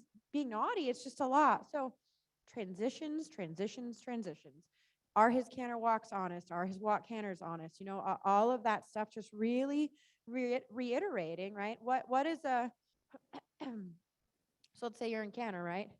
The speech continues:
Really, all that a flying change aid is, is asking for the other lead of canter when you're already in a canter. So for him, his trot to canter isn't super honest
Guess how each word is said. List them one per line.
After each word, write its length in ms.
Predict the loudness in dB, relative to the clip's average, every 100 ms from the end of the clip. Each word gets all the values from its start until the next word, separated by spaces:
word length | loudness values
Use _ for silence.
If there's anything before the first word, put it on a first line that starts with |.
| _ _ -8
Really, 540 | 2 2 4 2 -2 -4 _ 4
all 180 | 6 6
that 100 | 2
a 40 |
flying 400 | -2 -6 -6 -6
change 480 | -6 -6 -6 -8 -8
aid 300 | -4 -2 -2 -2
is, 320 | 0 0 -2 -6
is 100 | -8 0
asking 560 | 0 0 -6 -4 -4 -6 _ _ _ _
for 100 | -2
the 140 | 2
other 200 | 2 2
lead 240 | -2 -4 -6
of 140 | -6
canter 360 | -2 -2 0 0 0 -4 _ _ -2
when 240 | 2 4
you're 140 | 6 6
already 260 | 6 2
in 100 | -2
a 40 | -4
canter. 460 | -6 -6 -6 -12 -12
So 280 | -2 0 0 -2
for 80 |
him, 420 | 0 2 2 0 -4 -12 _ _ _ _ -10
his 160 | -10 -2
trot 220 | -2 0
to 80 | -2
canter 260 | -2 -2
isn't 220 | -2 -6
super 260 | -10 -6 -4
honest 500 | -4 -4 -6 -8